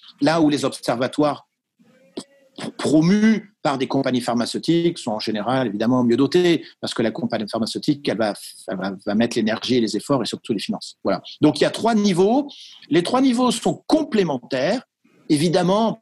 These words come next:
l'observatoire et le registre sont le top du top. Évidemment, l'étude rétrospective faite en multicentrique ou en monocentrique, mais sans, sans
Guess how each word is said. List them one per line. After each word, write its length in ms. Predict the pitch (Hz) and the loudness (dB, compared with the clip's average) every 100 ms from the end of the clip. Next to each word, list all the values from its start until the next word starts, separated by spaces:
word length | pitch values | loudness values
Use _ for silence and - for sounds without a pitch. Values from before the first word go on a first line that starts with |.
| - _ 131 | -16 _ -2
l'observatoire 680 | 160 - 160 147 131 143 | 0 0 0 0 0 -2
et 40 | 127 | 0
le 80 | |
registre 420 | 123 120 147 160 - | 0 0 -2 -2 -6
sont 200 | - 123 | -6 -2
le 100 | 113 | 0
top 220 | 160 135 | 0 -2
du 120 | 127 | -2
top. 280 | 120 165 208 - _ _ _ - | 0 0 0 -4 _ _ _ -4
Évidemment, 520 | 120 123 120 139 160 | -2 0 0 0 0
l'étude 260 | 123 143 | 0 0
rétrospective 720 | 127 123 123 - 120 - 143 - | -2 -2 -6 -6 -4 -2 -2 -2
faite 300 | 147 147 104 | -2 -2 -4
en 180 | 104 | -2
multicentrique 680 | 113 120 123 120 123 - 139 - | 0 0 -2 -4 -2 0 -2 -2
ou 60 | 110 | 0
en 20 | |
monocentrique, 760 | 113 120 113 123 120 139 135 120 | 2 2 0 -4 -2 -2 0 -2
mais 240 | 107 107 | 0 0
sans, 180 | 107 127 | 0 -2
sans 260 | 117 131 | 0 -2